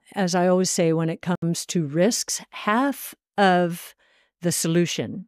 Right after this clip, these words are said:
is understanding the problem. And so now developers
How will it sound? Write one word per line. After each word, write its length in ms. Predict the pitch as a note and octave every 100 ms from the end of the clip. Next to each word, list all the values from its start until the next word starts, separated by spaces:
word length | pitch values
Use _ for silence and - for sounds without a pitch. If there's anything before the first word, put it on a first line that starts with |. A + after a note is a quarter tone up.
| _
is 200 | G3 E3+
understanding 760 | E3+ D#3 E3 - D#3+ D3+ D3+ D3+
the 80 | C#3
problem. 580 | - D#3 D3 - D#2+ -
And 180 | F#3 F3+
so 560 | - F#3+ F3 E3 E3 E3+ - - _ -
now 460 | F#3 F3+ F#3 F#3 F#3
developers 920 | F#3 D#3 D#3+ F3 E3 E3+ D3 C#3+